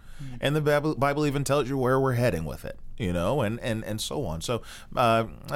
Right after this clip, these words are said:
Speaker 2: so it gives you an opportunity to clarify,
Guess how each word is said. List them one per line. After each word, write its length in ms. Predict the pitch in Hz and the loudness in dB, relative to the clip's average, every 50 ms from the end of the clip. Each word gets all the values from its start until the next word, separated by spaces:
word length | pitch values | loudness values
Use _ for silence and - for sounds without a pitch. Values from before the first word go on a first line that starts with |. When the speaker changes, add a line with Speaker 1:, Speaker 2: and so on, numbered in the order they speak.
| 127 113 | 0 0
Speaker 2:
so 160 | - 147 135 | 2 2 2
it 80 | 131 | 2
gives 180 | 123 160 175 170 | 2 2 2 2
you 80 | 185 170 | 2 2
an 80 | 139 | 4
opportunity 580 | 135 139 135 147 - - 139 139 135 113 110 107 | 2 2 0 -2 -4 -4 -4 -4 -2 0 0 0
to 100 | 95 90 | 0 -2
clarify, 1120 | - - - - - - 147 170 190 190 180 143 117 - - 98 80 71 73 - - - | -6 -6 -12 -12 -6 -2 0 2 4 4 4 2 0 -2 -2 -4 -4 -4 -4 -8 -8 -10